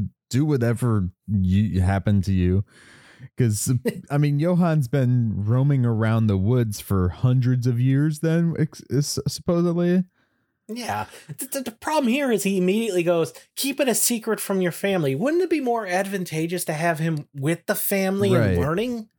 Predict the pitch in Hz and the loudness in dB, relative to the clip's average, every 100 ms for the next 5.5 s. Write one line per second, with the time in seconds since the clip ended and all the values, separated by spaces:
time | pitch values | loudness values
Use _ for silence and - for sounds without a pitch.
0 | - 147 180 156 127 120 127 120 120 127 | -4 0 0 2 0 0 0 0 2 2
1 | 117 117 - 156 208 151 104 107 113 117 | 2 0 0 -2 2 4 4 2 0 2
2 | 110 107 151 - - 101 87 85 117 - | 2 2 0 -2 -2 2 2 2 0 -4
3 | - - - _ - 175 175 196 - 185 | -20 -20 -20 _ -6 -4 -4 -6 -4 -2
4 | 170 - 185 170 180 180 170 170 175 170 | -2 -2 0 2 0 0 2 2 2 2
5 | 165 156 - 160 147 | 2 0 0 0 0